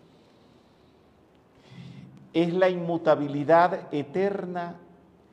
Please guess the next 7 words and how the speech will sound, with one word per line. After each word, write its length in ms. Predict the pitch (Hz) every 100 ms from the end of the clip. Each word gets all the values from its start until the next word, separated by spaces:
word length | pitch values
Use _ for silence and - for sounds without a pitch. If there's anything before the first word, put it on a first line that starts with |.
| - _ -
Eso 420 | 180 185 240 -
lo 160 | 151 151
oyen, 600 | 170 190 151 127 107 107 - - _ -
pero 100 | 120
no 140 | 127
lo 180 | 147 143
piensan. 600 | 151 165 165 131 107